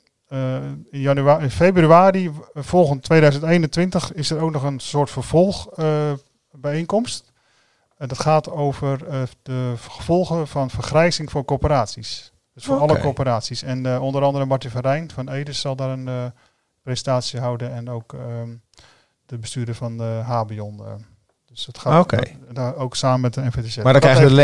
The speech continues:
Speaker 2: leden
Speaker 1: gezegd.
Speaker 2: nog een, eh, nog een
Speaker 1: Zeker.
Speaker 2: uitnodiging
Speaker 1: Ja,
Speaker 2: voor, eh.
Speaker 1: ja.
Speaker 2: Ja, oké.
Speaker 1: En als laatste hebben, heeft de Hogeschool van Amsterdam ons gevraagd om mee te doen, ehm, naar de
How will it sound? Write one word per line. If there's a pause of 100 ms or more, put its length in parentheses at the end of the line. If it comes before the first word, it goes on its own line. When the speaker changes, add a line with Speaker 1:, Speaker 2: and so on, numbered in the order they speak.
Speaker 2:
leden
Speaker 1:
gezegd.
Speaker 2:
nog
een,
eh,
nog
een
Speaker 1:
Zeker.
Speaker 2:
uitnodiging
Speaker 1:
Ja,
Speaker 2:
voor,
eh.
Speaker 1:
ja.
Speaker 2:
Ja,
oké.
Speaker 1:
En
als
laatste
hebben,
heeft
de
Hogeschool
van
Amsterdam
ons
gevraagd
om
mee
te
doen,
ehm, (140)
naar
de